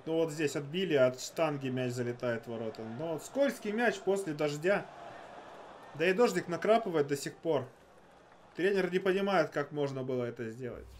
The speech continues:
Как можно было допустить, чтобы вратаря так расстреливали? Пропускаем. И сразу же тренер двойную замену делает.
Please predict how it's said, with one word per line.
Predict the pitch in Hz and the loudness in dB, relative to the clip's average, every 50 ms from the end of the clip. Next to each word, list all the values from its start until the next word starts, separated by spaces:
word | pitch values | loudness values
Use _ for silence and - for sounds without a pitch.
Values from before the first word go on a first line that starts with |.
| - | -8
Как | - 160 151 151 147 - | -2 0 0 0 0 -2
можно | 151 160 175 185 196 180 170 151 | -6 -4 -2 -2 -2 -2 -6 -2
было | 151 151 143 139 | 2 2 2 2
допустить, | 135 135 127 139 139 - - 175 190 190 - - - - - - - - - - | 2 -2 -4 -6 -6 -6 -8 -8 -8 -8 -12 -20 -20 -20 -20 -20 -20 -20 -20 -20
чтобы | - - _ - 139 135 139 | -20 -16 _ -4 0 0 0
вратаря | 135 131 131 131 131 - 147 151 147 | 0 2 0 -2 0 0 0 0 0
так | 147 139 - | -4 -6 -6
расстреливали? | 139 123 - - 135 131 127 123 117 113 110 113 113 - - - - - - - - _ - - - - - - - - - - - - - - - - - | -8 -8 -6 -4 -2 -2 0 0 -2 -2 -4 -6 -6 -10 -16 -20 -20 -20 -20 -20 -20 _ -20 -20 -20 -20 -20 -20 -20 -20 -20 -20 -20 -20 -20 -20 -20 -14 -6
Пропускаем. | 147 175 190 - 294 285 - - 302 302 302 269 175 120 120 - - - - - - - - - - - - - - - - - - - - - - - - - - - - | -4 -4 -2 -2 -4 -6 2 4 6 8 8 6 6 2 -4 -10 -14 -16 -16 -16 -16 -16 -16 -16 -16 -16 -16 -16 -16 -16 -16 -16 -16 -16 -16 -16 -16 -16 -14 -14 -14 -6 -2
И | 165 175 | -2 -2
сразу | 175 - 196 220 233 226 202 | 0 4 4 6 6 6 2
же | 202 - | 0 0
тренер | - 180 190 196 196 196 190 196 - - - - - - - - - - - - 143 139 | 4 6 6 6 6 2 0 0 -6 -12 -16 -18 -18 -18 -18 -18 -18 -16 -10 -10 -8 -2
двойную | 147 175 196 208 208 214 233 226 220 | 4 8 10 10 10 8 6 4 6
замену | 185 220 214 214 196 170 147 | 6 6 4 4 2 2 2
делает. | 143 135 120 113 107 107 | 2 0 0 0 -2 -6